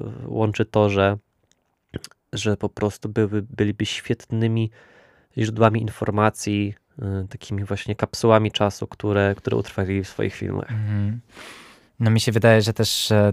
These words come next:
Speaker 2: ta, ta najlepsza strona człowieka, te ciepło, ma też trochę do takiego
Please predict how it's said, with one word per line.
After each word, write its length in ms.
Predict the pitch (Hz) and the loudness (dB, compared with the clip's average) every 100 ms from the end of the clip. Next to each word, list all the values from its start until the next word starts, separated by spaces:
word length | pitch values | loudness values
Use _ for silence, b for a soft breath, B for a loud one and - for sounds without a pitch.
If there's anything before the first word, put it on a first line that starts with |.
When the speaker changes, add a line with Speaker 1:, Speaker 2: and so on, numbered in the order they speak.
| - | 2
Speaker 2:
ta, 520 | 113 101 101 101 101 107 _ _ | 4 6 6 4 2 0 _ _
ta 160 | - 107 | 4 6
najlepsza 540 | 101 104 107 107 - | 8 6 6 4 2
strona 420 | 104 - 110 107 104 | 0 2 4 4 2
człowieka, 640 | - 104 107 101 - 104 | -2 -2 0 -2 0 -2
te 140 | - | -2
ciepło, 720 | - - 104 - 101 101 101 113 B B B B B B | 0 2 2 0 0 2 2 0 B B B B B B
ma 460 | 107 110 110 127 139 | 2 6 8 8 6
też 260 | - 123 - | 4 0 2
trochę 560 | 117 - 123 113 110 104 | -2 4 4 6 4 2
do 160 | 110 | 0
takiego 600 | 117 - 117 117 110 110 | 0 0 0 4 4 4